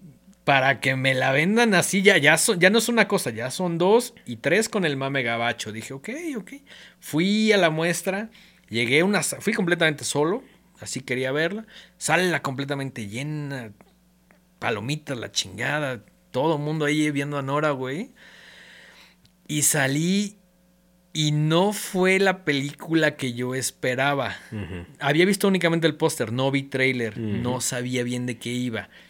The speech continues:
Speaker 1: Yo pensaba que iba a ser un drama muy complejo, muy profundo,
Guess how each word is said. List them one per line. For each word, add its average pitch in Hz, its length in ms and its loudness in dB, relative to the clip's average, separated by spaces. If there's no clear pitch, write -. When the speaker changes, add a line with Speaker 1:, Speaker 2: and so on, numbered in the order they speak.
Speaker 1:
Yo 143 420 2
pensaba 139 720 0
que 131 120 -6
iba 127 140 -2
a 123 60 -4
ser 127 280 -4
un 131 280 -4
drama 127 500 -2
muy 135 540 -2
complejo, 127 1040 -4
muy 127 320 -6
profundo, 123 1300 -4